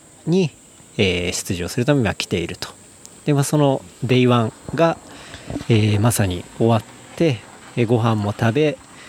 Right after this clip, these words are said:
飲み始めて、で、えー、収録しようと思って二十分ミスし、テイクツーというような、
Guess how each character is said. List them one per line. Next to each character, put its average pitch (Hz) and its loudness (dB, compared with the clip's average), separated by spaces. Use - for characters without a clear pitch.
飲 113 2
み 110 2
始 98 -2
め 95 -6
て、 - -2
で、 156 2
え 139 2
ー、 123 0
収 131 2
録 123 0
し - -2
よ 135 4
う 120 2
と - 0
思 123 4
っ 120 0
て - 0
二 110 2
十 107 2
分 104 -4
ミ 104 -2
ス - -6
し、 - 0
テ 135 2
イ 135 2
ク - -8
ツ - 2
ー 117 0
と 101 -8
い 117 2
う - 4
よ 98 -2
う - -10
な、 - -14